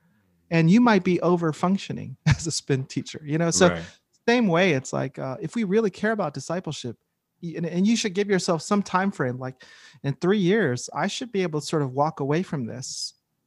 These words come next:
Speaker 1: and, and, and take a sabbatical, or in seven years or in ten years. But without that mentality, I think we all tend to, uh, have this sort of identity that this is who I am and this is what I do.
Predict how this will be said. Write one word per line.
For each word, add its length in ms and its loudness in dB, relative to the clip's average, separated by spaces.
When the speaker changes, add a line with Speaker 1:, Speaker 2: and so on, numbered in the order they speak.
Speaker 1:
and, 320 -4
and, 300 -6
and 120 -2
take 220 2
a 60 4
sabbatical, 720 -2
or 100 2
in 100 2
seven 380 4
years 260 -4
or 80 -2
in 80 0
ten 220 -4
years. 200 -4
But 180 -6
without 460 2
that 160 -2
mentality, 720 -2
I 100 0
think 260 -4
we 160 2
all 160 0
tend 340 -4
to, 380 -6
uh, 160 -2
have 560 0
this 260 -4
sort 380 -2
of 80 -12
identity 640 -2
that 220 -14
this 200 -8
is 180 -8
who 200 -6
I 160 -4
am 300 -6
and 120 -6
this 200 -10
is 80 -8
what 200 -4
I 140 -4
do. 400 -8